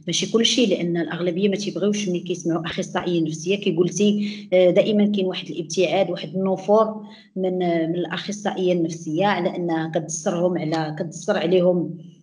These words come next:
ديك المرأة، ولا كت-، ولا ديك المرأة راه كتفشش، ولا عطاوها غد الزر، ولا. إذا ملي كتاح الفرصة وكيكون عندي الحظ باش نستقبل، آه، بعض الأزواج، آه، سواء كيكونوا كيتعاطوا المخدرات ولا الكحول، ولا،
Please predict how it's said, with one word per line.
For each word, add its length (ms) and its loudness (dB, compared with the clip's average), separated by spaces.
ديك 200 -2
المرأة، 560 0
ولا 100 -4
كت-، 320 -10
ولا 380 -2
ديك 160 -6
المرأة 240 -2
راه 80 -6
كتفشش، 760 0
ولا 280 0
عطاوها 600 0
غد 220 -2
الزر، 300 0
ولا. 440 -8
إذا 180 2
ملي 220 4
كتاح 440 0
الفرصة 480 0
وكيكون 420 -2
عندي 200 2
الحظ 320 -4
باش 220 -6
نستقبل، 560 -6
آه، 460 -4
بعض 160 -8
الأزواج، 680 2
آه، 200 2
سواء 380 2
كيكونوا 380 -4
كيتعاطوا 460 -4
المخدرات 800 0
ولا 140 -2
الكحول، 600 2
ولا، 440 -2